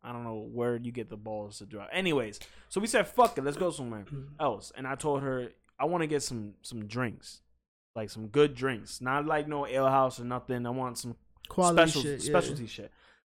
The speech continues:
Speaker 1: So she's like, "Oh, I know this place called The Robinson in downtown Orlando. I think it's on Robinson, but it's called The Robinson."
Speaker 2: Mm-hmm.
Speaker 1: It's a coffee shop on the bottom and a bar
Speaker 2: Bar on the
Speaker 1: on the
Speaker 2: top.
Speaker 1: top. And it is a little uppity,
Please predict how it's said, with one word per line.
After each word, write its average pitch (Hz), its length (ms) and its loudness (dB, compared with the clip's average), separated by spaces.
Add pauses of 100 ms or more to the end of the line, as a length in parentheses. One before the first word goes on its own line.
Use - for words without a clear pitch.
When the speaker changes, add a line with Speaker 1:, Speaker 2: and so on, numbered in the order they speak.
(140)
Speaker 1:
So 123 60 -8
she's 139 180 -4
like, 131 100 0
"Oh, 165 100 0
I 175 100 2
know 175 100 -2
this 165 160 -4
place 165 180 -2
called 143 280 -4
The 123 80 -2
Robinson 123 840 0 (120)
in 123 120 -6
downtown 110 360 -4
Orlando. 120 460 -6
I 104 100 -10
think 165 260 -6
it's - 140 -6
on 127 160 -4
Robinson, 123 540 -6 (360)
but 110 60 -16
it's 101 100 -12
called 120 300 -6
The 117 140 0
Robinson." 101 540 -14 (380)
Speaker 2:
Mm-hmm. 156 280 2 (320)
Speaker 1:
It's - 100 -20
a - 40 -18
coffee 185 380 6
shop 175 360 4
on 143 60 0
the 127 60 -2
bottom 165 520 6 (180)
and 123 160 -8
a 117 60 -4
bar 127 420 8
Speaker 2:
Bar 151 80 2
on 147 100 -2
the 147 60 -4
Speaker 1:
on 123 80 -4
the 117 120 -2
Speaker 2:
top. 143 60 0
Speaker 1:
top. 147 340 2 (840)
And 117 560 -4 (120)
it 156 140 -6
is 143 140 -4
a 117 60 -4
little 131 380 -4
uppity, - 440 -8